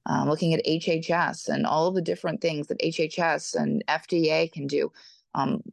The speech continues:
really agency by agency, um, and department by department, there are, uh, actions that can be taken that would protect life,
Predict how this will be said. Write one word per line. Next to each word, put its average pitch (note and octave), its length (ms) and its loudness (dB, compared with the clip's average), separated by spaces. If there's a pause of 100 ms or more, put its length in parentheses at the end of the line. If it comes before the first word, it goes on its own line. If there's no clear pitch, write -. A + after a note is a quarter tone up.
really F3+ 680 2 (280)
agency A3 440 2
by E3+ 140 2
agency, D3+ 840 0 (160)
um, C#3+ 400 0 (400)
and D3+ 260 2
department F3+ 480 0
by E3 120 2
department, D#3 560 -2 (720)
there E3+ 380 2
are, D#3 500 2 (520)
uh, - 100 -6 (140)
actions F#3+ 520 0
that - 140 -2
can F3+ 120 -2
be E3 120 0
taken G3+ 580 0 (260)
that E3+ 140 0
would E3 160 -2
protect E3 500 -4
life, E3 520 0